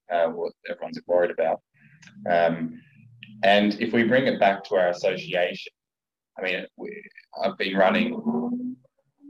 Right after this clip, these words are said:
our, I've been in the, in the background, I've had the opportunity to be a part of, you know, the, the primary value chain or the primary value position in every commodity value chain, which is the genetics.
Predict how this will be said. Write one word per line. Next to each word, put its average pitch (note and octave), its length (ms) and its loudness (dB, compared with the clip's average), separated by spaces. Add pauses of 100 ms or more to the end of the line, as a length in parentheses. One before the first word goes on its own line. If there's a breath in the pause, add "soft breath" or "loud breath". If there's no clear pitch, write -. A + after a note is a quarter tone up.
(460)
our, E2 600 2
I've - 80 -12
been F#2 220 -8 (480)
in F#2+ 80 -6
the, G#2 160 0
in A2+ 80 6
the G#2 60 6 (120)
background, G2+ 500 2 (140)
I've - 200 -10
had G#2 120 0
the G2 160 4
opportunity F#2 640 -2
to E2+ 120 -12
be F2+ 140 0
a F2 80 2
part F2 300 4
of, F2 100 -2 (280)
you - 100 -20
know, D#2+ 100 -4 (380)
the, C#3+ 240 -6
the - 140 -6
primary G2 640 2 (500)
value E2+ 640 -2 (520)
chain E2+ 320 0
or F2 100 -2
the D#2+ 120 -12
primary F#2+ 400 4
value E2+ 360 2
position - 600 -4
in E2 120 -6
every F2 400 -2 (120)
commodity E2+ 480 0
value E2 360 2
chain, E2 220 -2
which - 240 -12
is F2 140 -10
the E2+ 120 -6
genetics. - 540 0